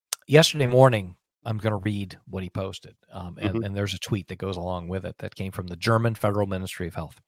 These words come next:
Speaker 2: Mm-hmm.
Speaker 1: Yesterday morning, the German Federal Ministry of Health posted a stunning tweet admitting that one out of every five thousand covid jabs causes serious side effects.
Speaker 2: Mm. No kidding.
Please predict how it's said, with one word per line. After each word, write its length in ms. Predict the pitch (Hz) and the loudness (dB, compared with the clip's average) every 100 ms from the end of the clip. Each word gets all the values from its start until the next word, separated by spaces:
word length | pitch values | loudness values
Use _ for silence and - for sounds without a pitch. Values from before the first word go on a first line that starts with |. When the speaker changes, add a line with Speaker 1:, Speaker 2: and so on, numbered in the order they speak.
| _ - - | _ -6 0
Speaker 2:
Mm-hmm. 240 | 113 151 | 2 4
Speaker 1:
Yesterday 480 | 147 165 - 147 139 | 8 8 8 4 4
morning, 360 | 131 123 120 107 | 8 6 6 0
the 60 | |
German 360 | 90 120 127 135 | 2 4 6 4
Federal 320 | - 110 113 | 2 2 2
Ministry 440 | 107 110 - 113 117 | 0 -2 -2 -2 -2
of 80 | |
Health 240 | 104 98 - | 0 -2 -2
posted 340 | - 104 98 87 | -2 -2 -2 -4
a 60 | |
stunning 560 | - - - 107 98 95 | -2 0 0 -2 -2 -4
tweet 420 | 107 90 71 - - _ _ _ _ _ _ _ _ - | -4 -4 -6 -16 -20 _ _ _ _ _ _ _ _ 2
admitting 560 | 123 120 123 120 113 - | 2 6 6 6 0 -6
that 260 | - 98 - | -4 -4 -4
one 480 | 98 110 143 175 - | 2 8 8 8 4
out 200 | 120 110 | 2 2
of 120 | 98 - | 0 -2
every 420 | - 123 123 123 - | 2 2 2 -6 -10
five 600 | - - 143 135 143 160 - _ | -20 0 6 6 6 2 -2 _
thousand 680 | - - 123 123 120 123 117 | -20 -4 0 0 0 -4 -2
covid 340 | 104 107 110 | 0 0 -2
jabs 460 | 98 104 101 101 - - _ _ | -4 -2 -2 -2 -4 -6 _ _
causes 540 | - 113 107 95 87 - _ - | 2 4 6 2 -6 -8 _ -4
serious 720 | - - 123 113 117 117 - - | 0 2 4 2 2 0 -2 -4
side 320 | - 110 101 | -4 -2 -2
effects. 440 | 95 101 - - _ _ _ _ | -6 -12 -12 -16 _ _ _ _
Speaker 2:
Mm. 380 | 113 117 104 82 - _ _ _ _ _ - _ 117 | 6 6 6 2 -8 _ _ _ _ _ -20 _ -2
No 140 | 107 | -2
kidding. 380 | - 123 98 | 2 0 0